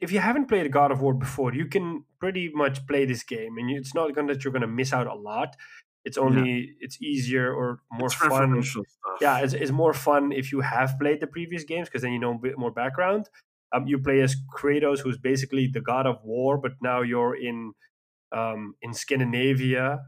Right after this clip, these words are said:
Speaker 1: Uh, it's North, Norse mythology this time, so it's like, uh, Thor and Loki and all those of things. Kinda reminds me of the Marvel
Speaker 2: And
Speaker 1: movies.
Speaker 2: Odin.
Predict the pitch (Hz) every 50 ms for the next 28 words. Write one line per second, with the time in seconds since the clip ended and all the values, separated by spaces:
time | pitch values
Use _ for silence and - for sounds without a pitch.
0 | - - 117 120 123 120 117 - - 123 123 127 135 135 135 135 - - - -
1 | 143 127 131 139 139 135 135 127 123 - 127 127 131 139 139 135 135 131 131 127
2 | 131 135 135 - - 127 127 127 131 135 147 135 - - - - _ _ _ -
3 | 117 113 110 110 104 - - - - 104 - _ - - - - _ _ - 151
4 | 151 151 143 139 139 135 135 135 135 131 131 131 131 123 113 107 101 101 98 101
5 | - _ _ _ _ _ _ _ _ _ _ _ _ _ _ _ _ _ _ _
6 | _ _ _ _ _ - 127 131 127 135 135 - 139 135 127 127 127 127 123 120
7 | 120 120 117 113 110 107 104 104 110 113 117 120 117 123 127 123 117 113 - -
8 | _ - 131 135 135 135 131 135 131 120 117 110 110 107 101 104 - _ _ _
9 | - 107 110 113 107 - 113 110 - _ - - 117 139 143 143 147 147 143 139
10 | 135 139 135 120 110 107 110